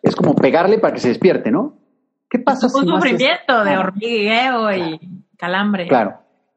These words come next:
Speaker 1: Pero ¿qué pasa si no haces nada? La pierna se va a despertar sola y tú solo observas.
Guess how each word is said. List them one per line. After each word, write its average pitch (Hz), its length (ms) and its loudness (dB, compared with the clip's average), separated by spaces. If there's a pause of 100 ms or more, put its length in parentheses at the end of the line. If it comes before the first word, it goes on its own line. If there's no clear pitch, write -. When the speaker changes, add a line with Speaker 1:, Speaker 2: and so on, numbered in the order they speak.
(120)
Speaker 1:
Pero 147 200 0
¿qué 226 100 2
pasa 208 400 -2
si 180 180 -4
no 156 120 2
haces 160 340 -4
nada? 135 420 -2 (640)
La 107 140 -6
pierna 127 260 0
se 139 120 -8
va 117 60 -2
a - 40 -2
despertar 110 380 -8
sola 101 360 -6 (840)
y 143 100 -2
tú 143 120 -2
solo 127 220 -2
observas. - 600 -10